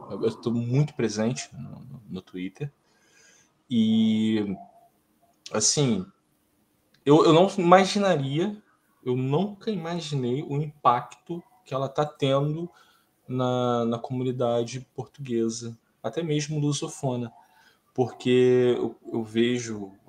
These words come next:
as interações no Twitter, os downloads, então eu tenho hoje já uma presença,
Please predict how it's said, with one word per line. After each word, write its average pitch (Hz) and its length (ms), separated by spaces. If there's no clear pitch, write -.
as - 260
interações 123 1000
no 107 140
Twitter, 113 680
os - 140
downloads, 113 880
então 110 240
eu 113 140
tenho 131 360
hoje 123 280
já 113 140
uma 120 180
presença, 117 840